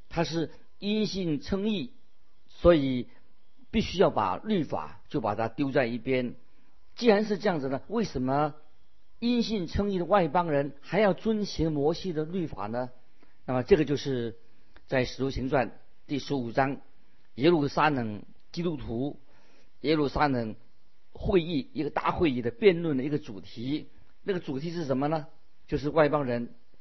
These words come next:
是不是也应该来遵守摩西的律法呢？那么后来在这个耶路撒冷的会议里面做的结论，就是说到神已经给了那些会议里面一个答案：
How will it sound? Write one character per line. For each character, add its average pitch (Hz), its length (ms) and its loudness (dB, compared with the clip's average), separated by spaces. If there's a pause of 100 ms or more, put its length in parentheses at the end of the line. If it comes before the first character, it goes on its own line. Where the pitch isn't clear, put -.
(360)
是 - 200 -6
不 170 100 -2
是 160 180 0
也 117 160 -2
应 151 220 -2
该 147 180 0
来 123 240 0 (260)
遵 180 280 -2
守 104 240 -2
摩 107 280 -2
西 143 220 -6
的 117 240 0
律 151 340 -4
法 98 220 -2
呢？ 147 280 2 (600)
那 120 100 -6
么 120 160 2
后 156 140 4
来 117 300 4 (280)
在 123 240 0
这 110 140 -6
个 113 160 0
耶 117 160 2
路 147 100 0
撒 139 180 4
冷 110 280 -2
的 113 60 -8
会 160 200 2
议 139 140 0
里 110 80 -2
面 117 240 -2 (260)
做 175 160 4
的 139 80 0
结 135 240 2
论， 175 180 6 (480)
就 190 140 6
是 151 240 2
说 160 160 2
到 143 240 4 (260)
神 151 500 2
已 131 40 -6
经 143 200 0
给 117 180 -2
了 117 180 -2 (720)
那 139 100 0
些 135 160 2
会 160 180 8
议 135 140 2
里 113 80 -2
面 131 140 0
一 131 60 -4
个 127 100 -2
答 123 220 0
案： 147 300 4